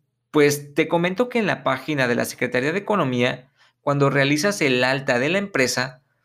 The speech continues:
te viene una información acerca de Santander, que te da muchas facilidades para este tipo de sociedades, como apoyo a las pymes,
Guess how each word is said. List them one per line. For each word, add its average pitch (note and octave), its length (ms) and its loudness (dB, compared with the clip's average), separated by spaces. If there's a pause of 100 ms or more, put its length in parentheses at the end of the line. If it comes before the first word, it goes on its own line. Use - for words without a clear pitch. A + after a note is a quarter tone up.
(220)
te D3+ 120 4
viene F#3+ 460 4
una F#3 300 0
información D3+ 960 0
acerca C#3+ 420 0
de D#3 100 4
Santander, C#3+ 760 -4 (340)
que D#3 120 -2
te E3 140 2
da E3+ 120 2
muchas G#3+ 360 -2
facilidades C#3+ 720 0
para B2+ 300 -2
este C3 220 -2
tipo B2+ 400 -4
de A#2+ 120 0
sociedades, B2+ 800 0 (600)
como C#3+ 560 4
apoyo D3 560 4
a D#3+ 100 2
las C3 200 0
pymes, F#3 540 -2